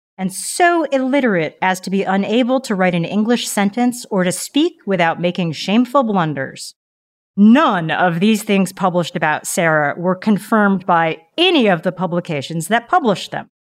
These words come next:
They just printed what would sell. Historian George Robb has written about Sarah, quote, "She had to be ugly, vulgar, and immoral.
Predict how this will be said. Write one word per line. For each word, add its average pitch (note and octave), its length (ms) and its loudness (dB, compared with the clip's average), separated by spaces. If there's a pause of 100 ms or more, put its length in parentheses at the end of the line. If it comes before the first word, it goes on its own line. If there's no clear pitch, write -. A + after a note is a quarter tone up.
(400)
They G#3 120 0
just - 220 0
printed G3+ 440 0
what D#3+ 180 0
would D#3 160 -4
sell. F#3 560 0 (800)
Historian F#4+ 680 2
George F3+ 300 0
Robb G#3 340 2
has E3 180 -4
written D#3+ 220 -4
about D3 280 -2
Sarah, C#3+ 360 -2
quote, D3+ 380 -4 (100)
"She C4+ 280 0
had D4+ 360 0
to B3+ 80 2
be F3+ 180 -4
ugly, D3 500 -10 (140)
vulgar, D#3+ 600 -2
and E3 200 -2
immoral. C#3+ 580 -4